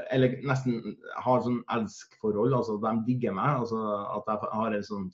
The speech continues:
følgerskare som er sånn helt sånn, «Å, Gud, ja, jeg skal bli som deg», og sånn. Eh, ellers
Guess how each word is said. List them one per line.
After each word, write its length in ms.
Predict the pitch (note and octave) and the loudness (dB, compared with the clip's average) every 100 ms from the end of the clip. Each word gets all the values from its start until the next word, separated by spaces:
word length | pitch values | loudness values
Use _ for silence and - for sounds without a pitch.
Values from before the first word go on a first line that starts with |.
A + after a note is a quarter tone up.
| _ | _
følgerskare 640 | A2+ G2+ F2+ - F#2 F2 | -2 0 -4 -6 -4 -4
som 100 | G2 | -6
er 160 | F#2+ F#2+ | -6 -6
sånn 160 | F#2 | -4
helt 160 | F#2 E2+ | -6 -8
sånn, 160 | C3 | -14
«Å, 300 | - F3+ C#3 C3 C3 | -4 4 6 6 6
Gud, 220 | B2+ A2 | 6 6
ja, 300 | G#2+ G#2 G#2+ A2 | 4 2 0 -2
jeg 120 | - | -2
skal 140 | A2+ | 0
bli 140 | A2 G#2 | 0 0
som 180 | G#2+ G2 | -2 -2
deg», 220 | E2+ F#2+ | -2 -2
og 80 | B2 | -2
sånn. 160 | C3 - - _ | -4 -10 -20 _
Eh, 540 | - B2 B2 B2 B2 A#2+ - _ D3+ | 4 6 6 6 4 2 -4 _ 4
ellers 240 | C3+ A#2 | 6 4